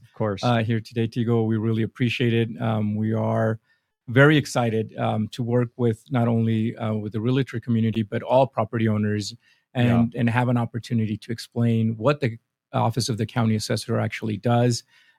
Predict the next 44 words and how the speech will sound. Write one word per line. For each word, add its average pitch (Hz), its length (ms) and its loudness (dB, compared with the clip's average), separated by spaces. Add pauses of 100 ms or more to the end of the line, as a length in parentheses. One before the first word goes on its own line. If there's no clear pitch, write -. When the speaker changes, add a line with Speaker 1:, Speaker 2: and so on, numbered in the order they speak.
Speaker 2:
and 117 320 2
what 123 220 2
kind 120 180 2
of 110 80 0
services 117 720 0
and 123 140 0
assistance 117 680 0 (360)
we 127 120 4
can 127 180 2
really 120 180 4
offer, 117 720 0
uh, 113 200 0
to 120 180 -2
all 117 240 4
of 113 80 0
the - 60 -12
property 113 360 -2
owners 107 320 -2
here 113 160 0
in 107 100 2
Bernalillo 107 440 -6
County. 107 480 -8
Speaker 1:
Perfect. 110 360 0
Well, 104 120 -6
that's 135 320 4
on 135 120 6
my 123 140 4
list. 120 480 0 (100)
So 117 380 2 (340)
we're, 135 200 6
we'll 127 180 6
get, 127 300 2
we'll 123 160 4
go 127 240 2
into 139 160 4
that. 113 240 0
So 160 100 -4
I, 165 140 2 (300)
what 202 180 4
I 254 80 4
wanted, 185 360 0
I, 139 200 0
I 139 120 2
think 190 380 -2